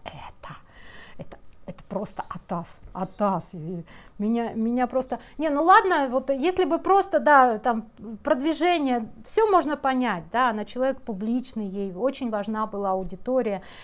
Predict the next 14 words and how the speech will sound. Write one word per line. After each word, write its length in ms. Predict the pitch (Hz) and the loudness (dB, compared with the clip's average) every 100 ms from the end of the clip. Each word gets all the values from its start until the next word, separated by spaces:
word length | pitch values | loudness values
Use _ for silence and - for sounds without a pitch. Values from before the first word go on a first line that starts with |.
| - | -8
А, 180 | 214 214 | -4 -4
и 300 | - 285 254 | -2 -2 -2
здесь 320 | - 320 - | -2 -4 -2
вот 160 | 262 - | -6 -8
чуть-чуть 400 | 269 - 311 - | -10 -6 -4 -2
такие 300 | 240 262 247 | -4 -4 -4
вот 160 | 226 | -2
подмены 420 | 262 233 277 269 | -2 0 0 -2
понятий, 540 | 247 269 359 403 370 285 | 0 0 0 -2 -2 -4
это 280 | - 359 330 | -2 0 2
можно 440 | 302 320 262 254 | 2 0 0 -4
простить, 600 | 254 233 226 - 269 262 | -4 -8 -8 -10 -10 -10
ребят. 380 | 202 175 196 196 - - - - | -10 -6 -4 -4 -10 -20 -14 -4
Но, 320 | 254 262 | -2 0